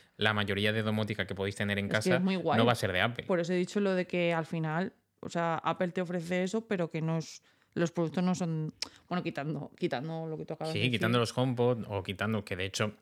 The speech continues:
Speaker 1: bueno, domótica como tal, sí, son unos altavoces que le puedes pedir música,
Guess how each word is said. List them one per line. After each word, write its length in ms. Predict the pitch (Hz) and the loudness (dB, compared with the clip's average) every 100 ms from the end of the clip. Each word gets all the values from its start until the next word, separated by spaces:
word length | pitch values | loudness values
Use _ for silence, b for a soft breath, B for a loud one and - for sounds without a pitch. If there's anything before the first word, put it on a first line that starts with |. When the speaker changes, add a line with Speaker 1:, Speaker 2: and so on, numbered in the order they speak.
| - - _ _ _ | -14 -14 _ _ _
Speaker 1:
bueno, 240 | 98 87 80 | -4 -4 -4
domótica 520 | 85 90 90 92 92 | -6 -6 -4 -2 -2
como 220 | 92 92 90 | -4 -4 0
tal, 280 | 95 104 B B | 0 0 B B
sí, 260 | B 110 101 | B 0 0
son 140 | - 101 | 0 2
unos 180 | 107 | 2
altavoces 580 | 107 95 92 104 90 90 | 2 0 0 -2 -4 -10
que 120 | - | -6
le 80 | 90 | -6
puedes 260 | 90 98 95 | -2 -4 -4
pedir 380 | - 90 90 90 | -6 -6 -4 -2
música, 480 | 104 123 - 90 | 0 0 -2 -8